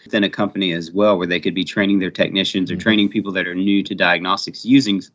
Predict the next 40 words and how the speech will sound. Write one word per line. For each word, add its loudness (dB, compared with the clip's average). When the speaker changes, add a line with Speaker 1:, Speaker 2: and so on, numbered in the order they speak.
Speaker 1:
issues 2
that -6
they've -12
run -4
into -6
in -6
the -14
past. -8
Speaker 2:
What 2
are 2
some 0
of 0
the -4
data -2
points -8
that -6
you -8
can -6
set -4
with -10
the -6
selectable -6
legends, -6
and -2
how -2
do -2
you 0
view -2
some -2
of -4
the -6
alerts -8
that -10
might -10
be -16
coming -10
out -10
of -14
the -16
system? -16